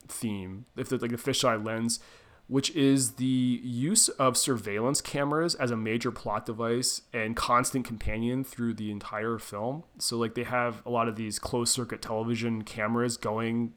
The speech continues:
you know, like, operating in Pelham House and, like, and this sort, mostly there.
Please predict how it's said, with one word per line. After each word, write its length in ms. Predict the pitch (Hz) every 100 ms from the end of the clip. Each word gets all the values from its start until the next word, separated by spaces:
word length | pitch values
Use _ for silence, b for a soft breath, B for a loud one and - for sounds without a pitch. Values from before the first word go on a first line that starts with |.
| - _
you 100 | -
know, 120 | 135 117
like, 220 | 113 110 B B B
operating 500 | 127 139 139 131 127
in 80 | 117
Pelham 380 | - 127 123
House 680 | 120 117 107 110 110 110 -
and, 160 | 107 104
like, 180 | 104 -
and 160 | 117
this 140 | 110 -
sort, 140 | 123
mostly 420 | 139 165 - 123
there. 400 | 104 98 101 98